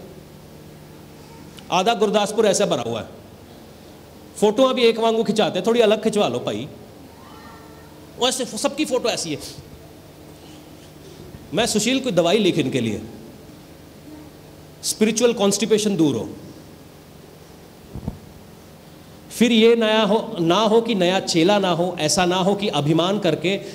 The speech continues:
शैतान का सा दंड पाए और बाहर वालों में भी सुनाम हो, ऐसा ना हो कि निंदित हो जाए।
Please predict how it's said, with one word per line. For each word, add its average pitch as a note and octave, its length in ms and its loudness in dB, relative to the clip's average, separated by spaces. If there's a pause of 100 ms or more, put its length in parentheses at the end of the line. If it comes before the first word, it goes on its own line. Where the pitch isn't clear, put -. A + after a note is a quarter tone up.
शैतान E3+ 480 0
का E3+ 120 -2
सा D3 160 -2
दंड D3+ 300 -2
पाए C#3 280 -2 (220)
और D3+ 120 0
बाहर D#3 340 -2
वालों F3+ 400 0 (100)
में D#3+ 280 0
भी A3+ 320 -2 (120)
सुनाम E3+ 480 0
हो, C#3 320 -4 (200)
ऐसा E3 300 0
ना E3+ 140 4
हो G3+ 460 0
कि E3+ 80 2
निंदित C#3+ 380 0
हो B2 160 -4
जाए। G2+ 260 -6